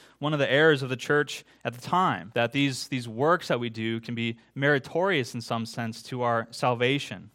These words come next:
That faith and works, they work together in some way or in some sense. And we see this also in the acts of self-denial. Michael Horton mentions and, and talks about this. He says that in medieval piety,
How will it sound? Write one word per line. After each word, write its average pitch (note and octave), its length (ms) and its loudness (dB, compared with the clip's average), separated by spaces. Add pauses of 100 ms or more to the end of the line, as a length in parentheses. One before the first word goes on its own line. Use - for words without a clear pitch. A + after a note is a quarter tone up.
(180)
That A2+ 180 2
faith C#3+ 300 0
and A#2+ 140 -4
works, B2+ 380 -2
they A#2 140 -2
work B2 260 -2
together B2 440 0
in G#2+ 80 -6
some A#2 240 -2
way A2+ 200 0
or A2 80 0
in G#2 120 -6
some A2+ 240 -4
sense. A2 640 -6
And B2+ 100 0
we C3 60 2
see F#3 200 0
this F3 200 2
also D3+ 280 4
in C3 40 -2
the A#2+ 120 0
acts B2 320 4
of A2+ 120 -6
self-denial. A2+ 880 0
Michael B2 300 2
Horton B2 480 0 (220)
mentions A#2+ 500 -2
and, G#2+ 180 -6
and A2 120 -4
talks - 260 2
about C3 200 0
this. A#2+ 220 2
He B2+ 120 -6
says B2 300 0
that A#2+ 220 2
in B2 200 -2
medieval C3 360 -2
piety, B2+ 680 0